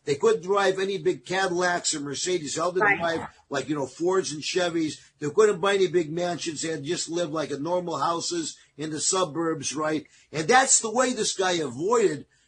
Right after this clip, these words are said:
Speaker 1: For years, he, he was never arrested. He was, like, one of the only godfathers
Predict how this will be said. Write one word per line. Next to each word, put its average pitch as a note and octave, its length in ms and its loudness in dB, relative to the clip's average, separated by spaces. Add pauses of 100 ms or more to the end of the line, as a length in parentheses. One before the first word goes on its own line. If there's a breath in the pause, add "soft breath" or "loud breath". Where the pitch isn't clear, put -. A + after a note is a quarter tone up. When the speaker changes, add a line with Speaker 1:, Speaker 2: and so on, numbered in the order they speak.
(120)
Speaker 1:
For D#3+ 180 -4
years, A3+ 460 2
he, G#3+ 120 -2
he F3+ 160 -4
was F3 200 2
never G#3+ 300 2
arrested. A3+ 340 2
He D#3 60 0
was, D#3+ 160 0
like, E3 140 0
one G#3+ 120 4
of G3 60 -2
the F3+ 180 0
only A#3 460 -4 (200)
godfathers B2 1120 2